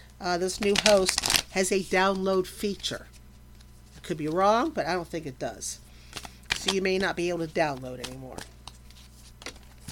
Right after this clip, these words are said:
All right. So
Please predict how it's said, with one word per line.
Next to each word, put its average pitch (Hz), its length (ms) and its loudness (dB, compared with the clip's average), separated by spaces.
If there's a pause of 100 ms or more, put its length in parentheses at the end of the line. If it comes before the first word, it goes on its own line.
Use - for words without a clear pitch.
(720)
All 143 240 -4
right. - 520 -12 (1000)
So - 460 -8